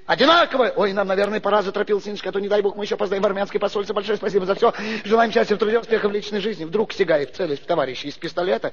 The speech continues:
сказал: «А я останусь». Ниночка остолбенела. «Как останусь?» Она представила себе лицо директрисы, когда та узнает, что Сигаев не вернулся.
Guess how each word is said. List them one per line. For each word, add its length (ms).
сказал: 340
«А 80
я 140
останусь». 680
Ниночка 540
остолбенела. 580
«Как 280
останусь?» 680
Она 160
представила 580
себе 200
лицо 280
директрисы, 600
когда 200
та 120
узнает, 300
что 120
Сигаев 400
не 80
вернулся. 500